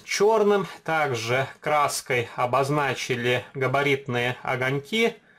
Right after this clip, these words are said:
Их можно также самостоятельно доработать, вырезать из небольшого прозрачного пластика деталь, наклеить поверх этого элемента и остальные узлы, которые вы можете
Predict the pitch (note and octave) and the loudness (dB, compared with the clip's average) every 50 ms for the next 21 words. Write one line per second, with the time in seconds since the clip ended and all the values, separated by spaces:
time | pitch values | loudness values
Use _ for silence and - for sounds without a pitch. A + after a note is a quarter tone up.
0 | - - - - - - _ - F3+ D#3+ - E3+ D#3+ D#3 C#3 C#3+ C#3 C#3 D#3 D#3 | -20 -20 -20 -20 -20 -14 _ -6 -4 -2 2 2 4 4 4 4 2 2 2 2
1 | C#3+ A#2+ A#2+ A#2+ - C3+ B2+ B2 - - D3+ C#3+ C3+ - - B2+ B2 B2 A#2+ C#3 | 2 0 0 -4 -4 -4 -4 -4 -2 -2 0 0 0 0 0 0 0 0 0 2
2 | C#3 D3 D#3+ E3 G3+ A3 G#3+ G#3+ F#3+ E3+ - - - C#3 B2+ C#3+ D3+ C#3 C3+ A2 | 2 2 2 2 2 2 2 2 0 -4 -4 -6 -4 0 2 2 4 4 2 2
3 | A2+ A#2 A#2+ A#2 - - - C#3 C3 A#2+ A#2+ A#2 - - - - - - - - | 2 2 0 0 -4 -12 -10 -4 -2 0 0 0 -2 -6 -12 -16 -20 -18 -18 -20
4 | - - - C#3 C#3 C3 C3 C3+ C3+ - - D3+ C#3 B2 - C3 C3 A#2+ B2+ C#3+ | -18 -10 -4 -2 0 2 2 2 0 2 2 2 2 2 2 0 0 0 2 0
5 | C#3 C#3 - - A#2 B2 A#2+ - C#3+ C#3 C3 B2 - - C3 - C3 B2 C#3+ C#3+ | 0 -2 -2 0 0 0 2 2 2 2 2 0 -4 -6 -4 -2 0 0 0 0
6 | - F#3+ G3 F#3+ E3 - - C3+ B2 A#2+ - - C3+ C3 C3 B2 A#2+ A2+ - - | 0 0 0 0 -2 -4 -4 -4 -4 -4 -4 -2 0 2 2 2 2 -2 -4 -4
7 | - B2+ B2 B2 B2 B2 A#2 A#2 A#2 - - - - F3 G3 F#3+ - E3+ E3 D#3+ | -2 0 0 2 2 2 2 0 0 -4 -6 -4 -2 -2 -2 0 2 2 2 4
8 | D#3+ D3+ D3+ D3+ D3 D3+ D3+ D3 C3+ C3 C3+ - C#3 C3+ B2+ - - - - _ | 2 2 2 0 0 0 0 0 0 -2 -2 -2 -2 -2 -2 -6 -10 -20 -20 _
9 | _ _ _ _ _ _ _ _ _ _ _ _ _ _ _ _ _ _ _ _ | _ _ _ _ _ _ _ _ _ _ _ _ _ _ _ _ _ _ _ _
10 | _ _ _ _ _ _ _ _ _ _ _ _ _ - - D3 C#3+ C#3 - C#3 | _ _ _ _ _ _ _ _ _ _ _ _ _ -6 0 0 2 2 2 0
11 | - - D#3+ D#3 D#3 D3+ D3+ C#3+ C3+ C#3+ C#3 D#3 F#3+ G3+ G3 - - B2+ A#2+ - | -2 0 0 0 2 2 4 4 4 4 4 4 4 4 4 2 0 -4 0 2
12 | D3 C#3+ C#3 C3+ C3 B2 B2 A#2+ B2 A#2+ B2 A#2 A#2 - - B2+ A#2+ A#2+ | 2 4 4 4 2 2 0 0 0 2 2 0 0 -2 -2 -2 -2 -2